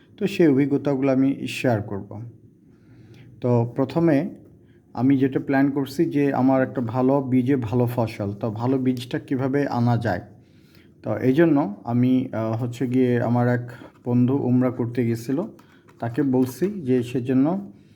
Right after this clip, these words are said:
ওই সৌদি আরবের সবচেয়ে দামি যে খেজুর সেটা যেন নিয়ে আসে। তো সে আজোয়া খেজুরটা নিয়ে আসছে। তো এটা কিন্তু দেখে মনে হয় যেন এটা একটা মিসওয়াকের ইয়ে বা টুথপেস্ট বা আতরের মতো মনে হয়।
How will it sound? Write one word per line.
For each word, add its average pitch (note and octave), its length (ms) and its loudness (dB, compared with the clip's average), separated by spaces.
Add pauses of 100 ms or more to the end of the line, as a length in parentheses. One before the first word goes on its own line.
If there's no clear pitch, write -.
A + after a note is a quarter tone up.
(280)
ওই B2 160 0
সৌদি C3 400 2
আরবের C3+ 440 2
সবচেয়ে - 640 -4
দামি C#3 380 4
যে D3 140 0
খেজুর C#3 340 -2
সেটা D#3+ 300 -4
যেন C#3 220 2
নিয়ে D3 200 4
আসে। G#2+ 260 -4 (840)
তো B2 140 -4
সে C#3+ 480 0
আজোয়া C3 340 2
খেজুরটা C#3 460 -2
নিয়ে C3 180 2
আসছে। A#2+ 360 -4 (720)
তো A#2+ 360 -2
এটা C3+ 200 0
কিন্তু D#3+ 340 0
দেখে C#3 300 0
মনে D3 260 2
হয় C#3 240 -2
যেন C3 180 2
এটা C3 220 0
একটা D3 160 -4
মিসওয়াকের C#3 680 2
ইয়ে C#3 320 0
বা D3 300 -6
টুথপেস্ট C3+ 840 -6 (640)
বা A#2+ 120 -2
আতরের C3 380 2
মতো C3+ 240 2
মনে B2 200 4
হয়। C3+ 220 -2